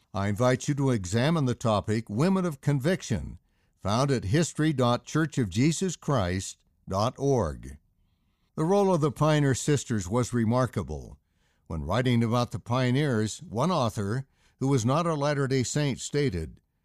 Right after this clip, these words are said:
"Their women were incredible." As we look for and find women in our scriptures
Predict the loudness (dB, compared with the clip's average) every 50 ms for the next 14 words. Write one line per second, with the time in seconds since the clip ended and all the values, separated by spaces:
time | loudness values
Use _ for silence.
0 | _ _ _ -2 0 0 0 2 2 2 4 4 4 2 2 -2 -4 -6 -10 _
1 | -6 -2 0 2 2 2 0 0 0 0 2 2 2 0 -4 -6 -10 -12 -14 -18
2 | -20 _ _ _ _ _ _ _ _ -2 -2 0 2 2 2 4 4 2 0 0
3 | -2 -2 0 2 2 2 2 0 0 0 0 2 2 2 2 2 2 2 2 2
4 | 2 2 2 2 0 0 -2 -2 -2 0 0 0 -2 -4 -6 -6 -6 -6 -8 -10
5 | -14 -18